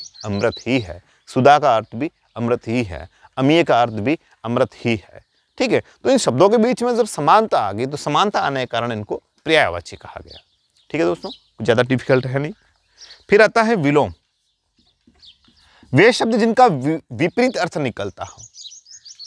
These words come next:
उनको विलोम कहेंगे। उनको क्या कहेंगे दोस्तों? विलोम कहेंगे। मैं बिल्कुल ज़ीरो से शुरू कर रहा हूँ इन क्लासों को, बिल्कुल ज़ीरो से, ताकि आपके लिए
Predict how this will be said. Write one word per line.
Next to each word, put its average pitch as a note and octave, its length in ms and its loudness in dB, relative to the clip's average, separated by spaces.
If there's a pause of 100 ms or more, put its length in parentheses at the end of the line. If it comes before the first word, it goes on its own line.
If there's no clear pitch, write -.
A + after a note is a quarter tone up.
उनको B2+ 220 -2
विलोम D#3+ 280 2
कहेंगे। D#3+ 380 -6 (1080)
उनको A2+ 140 0
क्या D3+ 180 4
कहेंगे D#3 240 2
दोस्तों? D3+ 280 -2 (360)
विलोम A#2 300 -4
कहेंगे। D#3 320 -8 (420)
मैं F3 160 4
बिल्कुल G3 280 4
ज़ीरो D#3+ 320 6
से F#3 120 -4
शुरू E3+ 240 0
कर D3 160 2
रहा D3+ 120 4
हूँ D3+ 160 0
इन C3 120 -2
क्लासों C3 380 -4
को, - 140 -14 (560)
बिल्कुल E3+ 360 2
ज़ीरो B2 240 0
से, F3 160 -6 (380)
ताकि C3+ 220 2
आपके C3 280 2
लिए C3 260 0